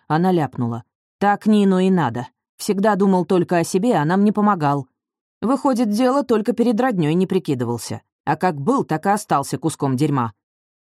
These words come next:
Дочка развернулась и убежала. Я торопливо попрощалась с Маризой и бросилась её догонять. «Не обращай внимания. Ты же знаешь, папа никогда не ладил с сестрой», успокаивала я её. С того дня я перестала при ней критиковать Нину,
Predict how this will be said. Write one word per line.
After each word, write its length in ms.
Дочка 420
развернулась 840
и 100
убежала. 640
Я 200
торопливо 500
попрощалась 680
с 100
Маризой 460
и 60
бросилась 560
её 280
догонять. 560
«Не 100
обращай 400
внимания. 560
Ты 100
же 120
знаешь, 340
папа 220
никогда 580
не 120
ладил 340
с 40
сестрой», 560
успокаивала 680
я 180
её. 320
С 100
того 180
дня 300
я 180
перестала 540
при 140
ней 220
критиковать 720
Нину, 360